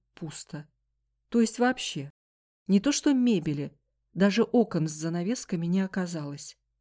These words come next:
Лишь в полу тускло поблескивал чёрный полированный каменный круг. «Сейчас не получится», покачала головой принцесса. «У меня через десять минут заседание Государственного совета,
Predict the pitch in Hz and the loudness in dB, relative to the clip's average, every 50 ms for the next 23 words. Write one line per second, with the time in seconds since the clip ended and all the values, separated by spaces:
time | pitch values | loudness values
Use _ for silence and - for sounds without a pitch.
0 | _ _ _ _ _ _ _ _ _ _ _ 190 208 214 - - - - _ _ | _ _ _ _ _ _ _ _ _ _ _ 4 4 4 4 0 -4 -8 _ _
1 | 202 196 202 202 226 277 294 - _ _ - 269 - - - - 247 - 220 202 | -2 0 0 0 0 -2 -4 -6 _ _ -4 -4 -4 -2 -6 -6 -4 -2 -2 -2
2 | 180 185 185 196 - - - - 185 165 170 170 170 - - - 214 226 254 254 | 0 -2 -4 -4 -6 -10 -8 -6 -6 -4 -4 -6 -6 -6 -2 0 0 2 2 0
3 | 254 254 - 180 170 170 165 165 165 170 180 196 202 202 196 - 185 170 165 170 | 0 0 -2 -4 -4 -4 -4 -4 -4 -4 -2 -2 -2 -4 -4 -6 -6 -6 -4 -4
4 | 170 175 185 190 - - - 160 151 - - _ _ _ _ _ _ _ _ _ | -4 -4 -4 -4 -6 -8 -8 -8 -8 -10 -18 _ _ _ _ _ _ _ _ _
5 | _ _ _ _ _ _ _ _ _ - - 269 262 - 285 277 277 262 - - | _ _ _ _ _ _ _ _ _ -4 -4 -4 -2 0 0 0 -2 -2 -6 -14
6 | - _ _ _ - 233 240 - 254 254 233 214 208 - - 208 - - - 202 | -20 _ _ _ -4 -4 -2 0 -2 0 0 0 -2 -4 -8 -10 -10 -10 -10 -10
7 | 196 _ _ _ _ _ _ _ _ _ 196 - 220 208 - - 233 233 240 220 | -10 _ _ _ _ _ _ _ _ _ -4 -2 -2 -2 0 0 0 0 0 0
8 | 196 196 190 175 185 196 196 196 196 196 196 - - 180 165 156 - - - 170 | 0 0 -2 0 -2 -4 -2 -2 -2 -2 -4 -4 -8 -8 -8 -8 -10 -12 -12 -12
9 | 170 _ _ _ _ _ _ _ _ _ _ _ _ _ _ _ _ - 262 262 | -14 _ _ _ _ _ _ _ _ _ _ _ _ _ _ _ _ 0 2 4
10 | 269 262 277 285 269 - - 262 262 247 233 233 254 262 247 - 254 247 - - | 4 4 4 2 2 2 2 2 2 2 0 0 0 0 2 0 -4 -4 -2 -2
11 | 254 269 277 320 359 - _ _ _ 214 226 254 240 - 262 226 240 262 277 285 | 0 0 0 0 -2 -4 _ _ _ 0 0 2 2 2 2 4 4 4 6 4
12 | 294 269 240 247 - - 233 214 254 233 233 - - - 247 240 233 233 247 247 | 4 4 2 0 0 0 0 0 2 0 0 -2 -4 -2 0 0 2 2 0 -2
13 | - - 254 254 233 220 185 - - 180 175 175 | -2 -2 -2 0 0 0 -2 -2 -6 -10 -10 -10